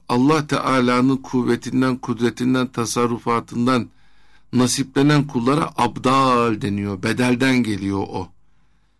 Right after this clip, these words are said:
Evet, bedel olarak canını, e, işte malını diyebiliriz, kalbini Allah yoluna bağlayan kimse. Eğer böyleysen sen, senin koyunun arslan olduysa, o zaman sendeki abdal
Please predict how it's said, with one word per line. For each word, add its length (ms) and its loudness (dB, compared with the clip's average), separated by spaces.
Evet, 260 0
bedel 280 2
olarak 480 0
canını, 520 0
e, 400 -4
işte 280 -2
malını 680 2
diyebiliriz, 760 -4
kalbini 580 0
Allah 320 4
yoluna 420 0
bağlayan 460 2
kimse. 420 -8
Eğer 320 2
böyleysen 560 2
sen, 300 -4
senin 320 0
koyunun 380 2
arslan 400 2
olduysa, 560 0
o 100 -4
zaman 280 4
sendeki 680 0
abdal 400 2